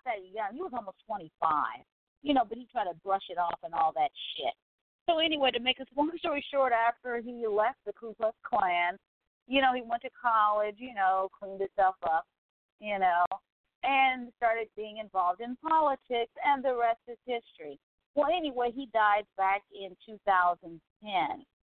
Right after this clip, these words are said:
Uh, but guess who, uh, paid their respects to this former, uh, I think it was, wasn't he Grand Wizard? Because he wasn't a regular worker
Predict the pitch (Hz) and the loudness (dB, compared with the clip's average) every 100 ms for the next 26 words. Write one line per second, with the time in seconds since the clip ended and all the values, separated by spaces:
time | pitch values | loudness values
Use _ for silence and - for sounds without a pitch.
0 | _ _ - 269 285 - 240 208 247 247 | _ _ -2 0 0 -2 -8 -8 -10 -10
1 | _ 254 247 226 226 220 - 240 233 220 | _ -18 -16 -10 -2 -2 -2 -4 -4 -4
2 | 214 208 _ - 226 254 107 _ _ _ | -8 -8 _ -4 0 2 0 _ _ _
3 | _ _ _ - 220 202 - - 214 220 | _ _ _ -2 -2 -2 -6 -2 2 4
4 | 214 202 190 180 170 - _ - 202 202 | 2 -2 -2 -2 -4 -8 _ 0 2 4
5 | 196 185 156 - - 202 554 554 440 285 | 2 0 -2 -4 -6 -6 -4 0 0 2
6 | 302 480 466 247 277 294 269 190 202 214 | -2 -4 -8 -2 2 2 2 0 0 0
7 | 339 466 - _ _ _ _ - 262 311 | -2 -4 -6 _ _ _ _ -2 2 2
8 | 302 269 339 311 233 185 185 233 247 220 | 0 -2 -2 0 -2 -2 -2 -2 -2 -2
9 | 175 165 170 156 - - | -2 0 0 0 -6 -8